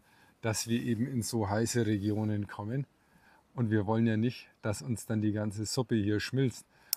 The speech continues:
Und wenn man das kleine Drähtchen hier anschaut, was hier verbaut ist, stellt euch mal vor, ihr würdet das durch das Blech durchlegen. Das ist innerhalb von zwei Minuten einfach weggeribbelt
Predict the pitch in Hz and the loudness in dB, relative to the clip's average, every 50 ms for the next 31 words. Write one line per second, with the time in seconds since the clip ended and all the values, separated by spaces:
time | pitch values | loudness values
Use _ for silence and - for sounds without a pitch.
0 | - - - 120 98 120 120 120 113 110 113 107 - - - 117 117 117 117 113 | -8 -6 -6 -4 -2 0 0 0 0 0 -2 -2 -4 -2 0 2 2 4 2 0
1 | 101 - 113 120 143 170 - - - 143 123 110 95 107 113 - - 107 104 110 | 0 0 0 0 0 0 -2 -2 0 2 2 2 2 0 0 0 -2 -4 -4 -4
2 | 110 - - 110 101 98 90 101 101 - - 117 113 101 - 107 92 95 104 117 | -4 -4 -4 -4 -4 -4 -6 -8 -12 -10 -8 -6 -6 -6 -6 -6 -2 2 4 4
3 | 143 143 - - 123 - - _ - - - - - - - - 127 127 - - | 4 2 0 -4 -12 -12 -12 _ -20 -20 -20 -20 -14 -8 -2 0 0 0 0 -2
4 | 139 120 - 117 117 113 - - 123 135 139 123 113 107 113 117 110 107 - - | -4 -2 0 0 0 0 0 -2 -2 0 2 2 2 2 2 2 2 0 2 2
5 | 120 - - 120 107 - - 110 98 - - - 107 101 - - - 107 95 - | 0 0 2 -2 -2 0 -2 -2 -2 -2 -4 -2 -4 -4 -4 -4 -8 -8 -8 -6
6 | 95 95 95 90 87 90 - _ _ - - - _ _ - 104 107 110 107 - | -6 -6 -6 -6 -6 -10 -12 _ _ -20 -20 -20 _ _ -2 0 2 2 2 0
7 | - - 156 139 135 117 113 110 104 - 110 104 - - - 107 107 110 107 95 | -2 0 2 2 2 2 2 0 0 -2 -6 -6 -4 -2 0 0 2 2 -2 -2
8 | - _ _ _ _ _ _ _ _ _ _ - - - _ _ - - 113 117 | -6 _ _ _ _ _ _ _ _ _ _ -20 -20 -20 _ _ -4 0 2 4
9 | 110 110 117 127 120 - 131 - - 120 110 104 117 104 - 110 117 107 - 120 | 4 4 4 2 2 0 -2 -4 -2 -2 -2 -2 -2 -2 0 0 0 0 2 4
10 | 110 107 104 113 110 113 123 127 120 - - | 4 4 4 2 2 4 2 2 2 -2 -10